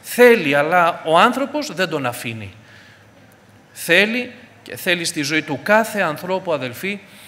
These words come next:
αλλά πρέπει και εμείς να φυλάξουμε τα πάσης φυλάξεως, αδελφοί, το, την καρδιά μας,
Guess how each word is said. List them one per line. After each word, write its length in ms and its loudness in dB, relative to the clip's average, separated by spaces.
αλλά 320 2
πρέπει 480 0
και 120 -6
εμείς 280 -4
να 260 -2
φυλάξουμε 800 -2
τα 140 -4
πάσης 440 -4
φυλάξεως, 560 -2
αδελφοί, 420 -10
το, 280 -10
την 120 -18
καρδιά 500 0
μας, 300 -6